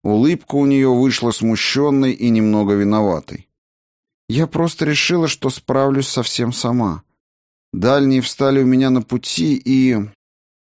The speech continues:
оказалось, что так просто их не убрать и не смахнуть.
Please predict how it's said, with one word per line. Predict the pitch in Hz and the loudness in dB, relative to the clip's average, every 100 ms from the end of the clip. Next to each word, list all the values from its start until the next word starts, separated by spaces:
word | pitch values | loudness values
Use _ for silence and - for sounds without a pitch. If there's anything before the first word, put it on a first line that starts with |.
| _ _ _ _ _ - | _ _ _ _ _ -12
оказалось, | 117 123 120 135 123 | -6 -4 0 0 -2
что | - 127 120 110 _ _ _ _ | -4 -2 -2 -4 _ _ _ _
так | - 127 - | -6 -4 -2
просто | 180 190 - | 0 0 -2
их | 170 - | -4 -2
не | 160 | 0
убрать | 147 127 151 175 - | 0 2 0 0 -2
и | |
не | 123 | -2
смахнуть. | 123 131 127 - 117 87 - | -2 -2 -4 -2 -2 -4 -8